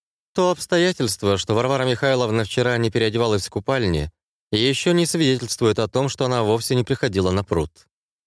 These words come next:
Андрей Иванович Левшин, полицейский дознаватель, почти в точности повторил слова горничной Любаши, сам того не зная. Теперь титулярный советник сменил свое партикулярное платье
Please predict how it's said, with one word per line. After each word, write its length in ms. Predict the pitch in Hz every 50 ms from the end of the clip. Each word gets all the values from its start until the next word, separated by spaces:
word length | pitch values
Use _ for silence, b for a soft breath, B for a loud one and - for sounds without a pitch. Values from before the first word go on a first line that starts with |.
| _ _ _ _ _ _ _ _ _ _ _ -
Андрей 360 | 92 92 92 90 90 87 87
Иванович 400 | 82 85 82 80 78 80 - -
Левшин, 440 | 90 90 107 - - - 73 71 - _ _ _ _ _ _
полицейский 520 | - 113 120 123 - 151 151 139 - - 110
дознаватель, 640 | 92 101 90 85 82 69 76 82 - 90 82 82 - _ _ _ _ _ -
почти 320 | 113 113 - - - 170
в 100 | 151 117
точности 500 | - - 156 151 - - 160 135 - 151
повторил 400 | 131 127 - - 104 101 107 101
слова 340 | 95 - 98 90 85 98 92
горничной 520 | 95 92 92 87 95 98 92 - - 101 92
Любаши, 520 | 104 104 98 85 73 - - - 62 - _ _ _ _ _ _ -
сам 280 | - - 87 78 73
того 180 | - 80 73 76
не 100 | 76 78
зная. 400 | 78 80 78 71 65 - - - _ _ _ _ _ _ _ _ _ _ _ _ _ _ _
Теперь 420 | - 107 98 - 104 110 - - _ _ _ _ _ _
титулярный 460 | - 123 117 147 143 170 175 170 165
советник 440 | 139 - 139 123 143 139 143 139 -
сменил 340 | - - 113 113 127 139 131
свое 260 | 113 - 117 113 110
партикулярное 720 | - 120 110 - 120 - 120 117 117 107 95 92 82 76
платье 540 | - - 82 90 104 - - 95 87 82